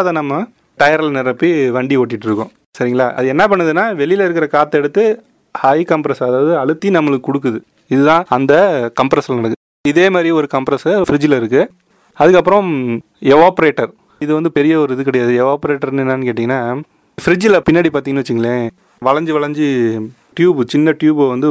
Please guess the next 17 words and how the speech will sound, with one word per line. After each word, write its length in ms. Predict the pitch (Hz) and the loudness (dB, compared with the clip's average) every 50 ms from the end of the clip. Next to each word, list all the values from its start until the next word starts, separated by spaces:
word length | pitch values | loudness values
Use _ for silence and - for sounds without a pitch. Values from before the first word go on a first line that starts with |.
| 135 | 2
வளைச்சி 280 | 123 131 143 143 - - 135 | 2 2 0 -2 -2 -4 -4
வச்சிருப்பாங்க. 440 | 120 - 127 113 117 117 117 110 98 - _ _ _ _ _ _ _ _ - - | -2 -2 -6 -4 -4 -6 -6 -6 -10 -14 _ _ _ _ _ _ _ _ -4 -2
ஒரு 120 | 127 120 - | -2 2 4
சல்லடை 300 | 147 147 165 170 160 156 151 | 4 4 4 4 2 2 0
மாதிரி 180 | 156 165 165 160 147 131 120 | -2 -2 0 0 0 0 0
வளைச்சி 240 | 127 135 135 - - 143 | 0 -2 -2 -2 -2 -2
வளைச்சி 220 | 139 139 - - 131 | -2 -2 -2 -2 -2
வச்சிருப்பாங்க. 420 | 123 131 113 113 123 120 120 123 143 180 240 - _ _ _ _ _ - - 131 | 0 0 -2 0 -2 -4 -2 -2 -2 -2 -4 -6 _ _ _ _ _ -8 -6 -4
அதுக்கு 220 | 127 131 123 - | -4 -4 -2 2
பேர் 140 | 147 143 143 131 123 | 2 2 4 2 2
evaporator. 560 | 131 139 139 - 135 127 117 - 147 180 247 _ _ _ _ _ _ _ _ - | 0 0 -2 -2 -6 -6 -2 -2 -2 -2 -2 _ _ _ _ _ _ _ _ -10
அதுக்கப்புறம் 520 | - - 147 156 170 170 170 165 185 185 175 | -2 0 2 2 2 0 0 0 0 0 2
ஒரு 60 | 160 143 147 | 2 0 0
expansion 600 | 147 - - - - 208 202 190 - - 165 147 131 | -2 -4 -8 -4 -2 0 0 0 -2 -2 0 2 2
வால்வ்னு 520 | 127 131 143 151 151 143 139 139 139 139 135 - | 4 4 4 4 2 0 -2 0 -2 -2 -2 -2
சொல்லிட்டு 280 | - 117 113 110 117 135 123 113 | -4 -4 -4 0 0 0 2 2
ஒரு 120 | 113 113 | 0 -2